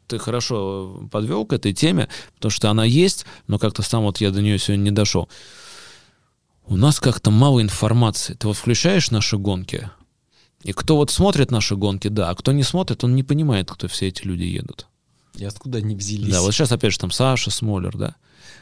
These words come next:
Speaker 1: э, появился в Российском кольце. А так вот, ну, кто это все? Вот
Speaker 2: Ну да,
Speaker 1: все?
Speaker 2: да.
Speaker 1: Кто-то знает, а кто-то нет. И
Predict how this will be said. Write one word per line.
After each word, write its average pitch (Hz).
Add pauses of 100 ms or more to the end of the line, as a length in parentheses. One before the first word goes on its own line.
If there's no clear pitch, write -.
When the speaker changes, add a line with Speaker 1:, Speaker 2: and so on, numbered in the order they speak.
(140)
Speaker 1:
э, 95
появился 95
в 92
Российском 92
кольце. -
А -
так 135
вот, 113 (140)
ну, 131
кто 123
это 92
все? -
Вот 110
Speaker 2:
Ну 107
да, 101
Speaker 1:
все? -
Speaker 2:
да. 104 (440)
Speaker 1:
Кто-то -
знает, 101 (200)
а -
кто-то -
нет. 92 (640)
И 127